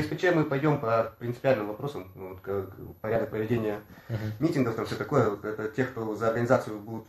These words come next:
Speaker 1: э, судить, ну, в том числе меня, мы будем, э, идти до последнего, потому что вопросы принципиальные решаются там. А так, в общем-то, да, ничего страшного там не происходит.
Speaker 2: Да, административная ответственность — это такая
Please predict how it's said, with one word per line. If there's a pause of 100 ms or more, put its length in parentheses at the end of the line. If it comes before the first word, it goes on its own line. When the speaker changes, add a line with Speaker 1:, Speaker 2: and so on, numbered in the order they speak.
Speaker 1:
э,
судить,
ну,
в
том
числе
меня,
мы
будем,
э,
идти
до
последнего,
потому
что
вопросы
принципиальные
решаются
там. (1000)
А
так,
в
общем-то,
да,
ничего
страшного
там
не
происходит. (680)
Speaker 2:
Да,
административная
ответственность —
это
такая